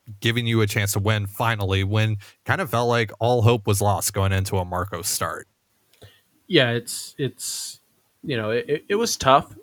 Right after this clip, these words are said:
Speaker 2: Um, again, he's been a lot better since the first two starts of the
Speaker 1: Mm-hmm.
Speaker 2: season. Those were, those were awful. And, and then he got on a nice little run where he wasn't, you know, quite Marco, but he was good enough. And then, uh, the injury, unfortunately, and then he kind of,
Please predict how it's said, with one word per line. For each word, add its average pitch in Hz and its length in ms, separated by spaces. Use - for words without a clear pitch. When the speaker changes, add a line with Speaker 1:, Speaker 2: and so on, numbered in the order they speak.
Speaker 2:
Um, 117 600
again, 131 260
he's 135 180
been 208 220
a 156 60
lot 135 280
better 117 320
since 110 360
the 107 120
first 107 360
two 120 160
starts 131 500
of 127 140
the 127 60
Speaker 1:
Mm-hmm. 123 120
Speaker 2:
season. 117 300
Those 135 240
were, 120 140
those 131 200
were 101 140
awful. 101 360
And, 117 140
and 127 140
then 139 80
he 135 140
got 131 240
on 127 100
a 120 80
nice 120 300
little 120 120
run 107 320
where 104 300
he 214 80
wasn't, 226 380
you 202 120
know, 165 160
quite 160 320
Marco, 147 420
but 139 140
he 147 80
was 131 160
good 127 180
enough. 117 480
And 117 140
then, 120 420
uh, 113 380
the 117 220
injury, 120 400
unfortunately, 113 840
and 107 120
then 113 80
he 113 100
kind 147 260
of, 147 260